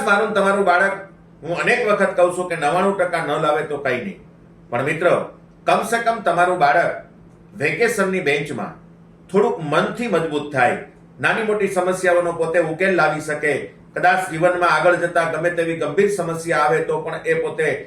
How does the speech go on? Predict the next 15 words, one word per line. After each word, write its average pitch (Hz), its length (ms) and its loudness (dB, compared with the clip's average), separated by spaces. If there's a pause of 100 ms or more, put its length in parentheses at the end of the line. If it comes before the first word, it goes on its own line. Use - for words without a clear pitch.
(180)
મનથી 165 440 -2
ભાંગે 151 400 2
નહીં, 151 260 -2 (180)
આત્મહત્યા 180 640 0
તરફ 160 240 -2
ન 151 220 -4
વળે 147 240 2 (340)
અને 175 220 2
એ 185 120 2
સમસ્યાનું 165 640 -2
સોલ્યુશન 202 520 -2
મેળવી 165 360 0
જીવનમાં 156 460 -2
આગળ 170 260 2
વધે. 127 240 0